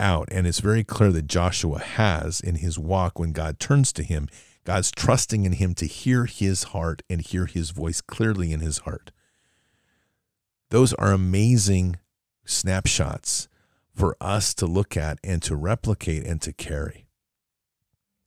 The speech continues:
I think that this period of time as Joshua steps into command, and we're gonna talk a lot more about this in the coming weeks, I think it's a profound reflection on where we are today.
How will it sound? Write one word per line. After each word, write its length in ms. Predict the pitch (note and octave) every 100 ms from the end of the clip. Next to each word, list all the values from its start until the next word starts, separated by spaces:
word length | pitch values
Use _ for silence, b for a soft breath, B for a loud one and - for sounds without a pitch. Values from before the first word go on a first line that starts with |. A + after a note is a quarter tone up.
| _ _ _ _ B B B
I 140 | G#2
think 220 | B2 B2+ G2+
that 160 | F2+
this 180 | G#2+ -
period 340 | - G#2+ G2+
of 100 | F#2+
time 420 | - - F#2+ F#2 D2+
as 120 | D2+
Joshua 460 | F2 F2 E2+ E2
steps 400 | - - E2+ -
into 140 | F2 E2
command, 480 | - D2+ E2 D#2 C#2+
and 100 | F2
we're 80 |
gonna 200 | G#2+ A2
talk 300 | - - F#2+
a 80 | D#2+
lot 200 | E2+ E2
more 160 | F2 E2
about 320 | D2 D#2 -
this 220 | - -
in 60 | C#2
the 80 | D2
coming 360 | - D#2 D2+
weeks, 340 | D#2+ D#2 - - B B B
I 100 | F#2+
think 140 | G2
it's 140 | E2+ -
a 60 |
profound 600 | - D2+ - F#2 F2+ F2
reflection 540 | E2+ - E2+ - - D#2
on 80 |
where 120 | D#2 D2+
we 120 | D2+
are 180 | D2 C#2+
today. 520 | - D#2+ F#2 A2